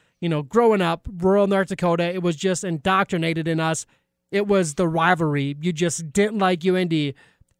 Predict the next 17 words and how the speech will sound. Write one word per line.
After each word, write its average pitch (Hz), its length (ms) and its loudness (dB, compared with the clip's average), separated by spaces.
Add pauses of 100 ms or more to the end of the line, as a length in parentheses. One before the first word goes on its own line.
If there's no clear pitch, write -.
It 185 60 -4
was 156 200 0
good 226 300 4
versus 208 440 2
evil. 170 400 0 (640)
It 165 120 -8
was 156 180 -4
freedom 247 440 2
versus 214 360 0
tyranny. 180 520 0 (680)
It 170 60 -4
was 147 220 -2
Daniel 233 400 2
San 214 300 0
versus 190 300 0
Cobra 185 340 -2
Kai. 127 400 -8